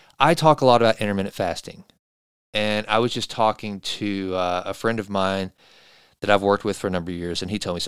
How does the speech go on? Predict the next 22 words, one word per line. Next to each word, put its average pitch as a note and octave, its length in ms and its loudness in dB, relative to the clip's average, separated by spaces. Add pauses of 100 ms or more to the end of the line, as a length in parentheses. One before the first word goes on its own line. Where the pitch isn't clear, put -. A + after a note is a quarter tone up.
"I G#2+ 140 4
just G2+ 180 0
can't E2+ 260 -10
do F2+ 120 -10
intermittent E2+ 320 -10
fasting. A2+ 440 2
I - 40 -10
just, - 240 -12
I'm F#2 100 -10
not F2+ 160 -6
gonna E2+ 160 -12
do A#2 240 4
it. B2+ 220 6
I A2 40 0
just - 220 -6
can't. A#2+ 340 -2
I F#2+ 60 -6
don't F#2 120 -6
have F2 100 -10
the E2+ 80 -12
willpower," A2+ 480 4
whatever. F#2+ 320 0